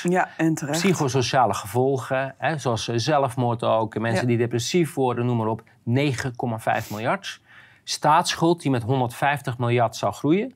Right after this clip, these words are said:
Speaker 2: En toekomstig verlies, doordat er minder geld beschikbaar is voor toekomstige generaties.
Speaker 1: Ja.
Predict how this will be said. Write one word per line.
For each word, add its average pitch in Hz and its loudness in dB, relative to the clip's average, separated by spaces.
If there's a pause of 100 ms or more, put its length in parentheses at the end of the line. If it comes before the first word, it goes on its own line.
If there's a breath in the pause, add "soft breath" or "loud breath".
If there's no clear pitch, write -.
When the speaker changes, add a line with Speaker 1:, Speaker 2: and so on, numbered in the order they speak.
(680 loud breath)
Speaker 2:
En 151 -2
toekomstig 139 -2
verlies, 139 0
doordat 127 0
er 117 -2
minder 123 2
geld 120 0
beschikbaar 107 -2
is 117 -4
voor 120 -4
toekomstige 117 -4
generaties. 147 0
Speaker 1:
Ja. 180 -4